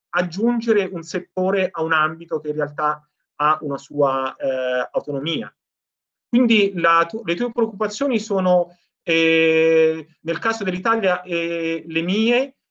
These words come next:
e io non insegno storia di genere.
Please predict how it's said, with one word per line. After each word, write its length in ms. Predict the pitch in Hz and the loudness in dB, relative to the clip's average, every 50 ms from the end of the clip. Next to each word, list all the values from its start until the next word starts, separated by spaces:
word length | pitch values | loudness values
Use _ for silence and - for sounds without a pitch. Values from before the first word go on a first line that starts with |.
| _ _ _ | _ _ _
e 440 | - 160 156 156 160 156 156 156 156 | -4 -2 0 2 2 2 2 0 0
io 200 | 160 190 214 240 | 0 0 0 0
non 100 | 226 196 | 2 0
insegno 440 | 202 208 196 - 247 247 226 208 208 | 0 -2 -4 -4 -4 0 0 0 0
storia 240 | 190 - 214 196 180 | 0 -2 -2 -2 -2
di 100 | 175 160 | -4 -6
genere. 520 | 143 208 196 156 123 117 110 107 107 - | -4 -2 -2 -2 -2 -2 -6 -8 -10 -14